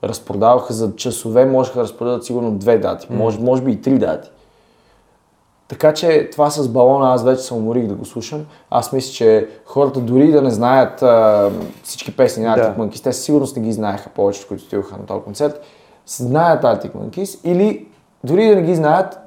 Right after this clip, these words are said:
Speaker 1: ги научават заради това, че идват в България и виждат, че някакви хора казват: "Охо,
Speaker 2: Да.
Speaker 1: това е много добро."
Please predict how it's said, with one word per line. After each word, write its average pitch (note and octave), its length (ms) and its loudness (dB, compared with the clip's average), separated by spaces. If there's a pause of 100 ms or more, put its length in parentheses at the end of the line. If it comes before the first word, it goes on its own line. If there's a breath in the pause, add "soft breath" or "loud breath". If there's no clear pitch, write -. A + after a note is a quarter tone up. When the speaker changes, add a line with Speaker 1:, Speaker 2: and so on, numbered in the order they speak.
(160)
Speaker 1:
ги B2+ 80 -2
научават C#3+ 420 2
заради C3 160 0
това, C3+ 160 -2
че C#3 120 -4
идват C3+ 200 -2
в - 40 -8
България A#2 600 2
и B2 80 -4
виждат, D3 300 -4
че C#3+ 120 -8
някакви C#3+ 260 -4
хора C3 240 -2
казват: A#2+ 260 -2
"Охо, G#2 180 -6
Speaker 2:
Да. B2 140 2
Speaker 1:
това A#2+ 160 -4
е A#2+ 40 -2
много A#2 240 0
добро." F2+ 300 -6